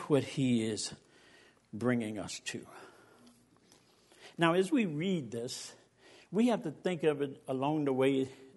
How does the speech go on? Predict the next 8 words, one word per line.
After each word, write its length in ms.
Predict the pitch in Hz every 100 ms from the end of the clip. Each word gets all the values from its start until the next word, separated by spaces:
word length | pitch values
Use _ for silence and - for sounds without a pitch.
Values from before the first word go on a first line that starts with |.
| 143
that 340 | 123 117 113 - _ _ _ _ _ 120
John 420 | 117 143 117 104
wrote 340 | 101 117 98
it. 260 | 80 - - - _ _ _ _ _ _ _ _ _ _ _ _ _ _ _ _ _ _ _
So 200 | - 175
what 300 | - 269 285
was 220 | 185 151
next 560 | 139 147 151 98 - -